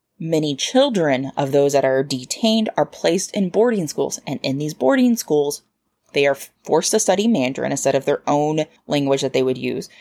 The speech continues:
as well as being indoctrinated into the Chinese Communist Party.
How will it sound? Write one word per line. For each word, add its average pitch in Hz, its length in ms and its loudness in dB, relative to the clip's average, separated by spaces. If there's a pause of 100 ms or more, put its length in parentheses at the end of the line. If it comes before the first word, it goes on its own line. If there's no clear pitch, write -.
(320)
as 143 260 0
well 160 520 2
as 135 420 0
being 135 200 -4
indoctrinated 131 540 -2
into 185 320 -2
the 160 80 2
Chinese 131 280 -4
Communist - 380 -6
Party. 202 480 0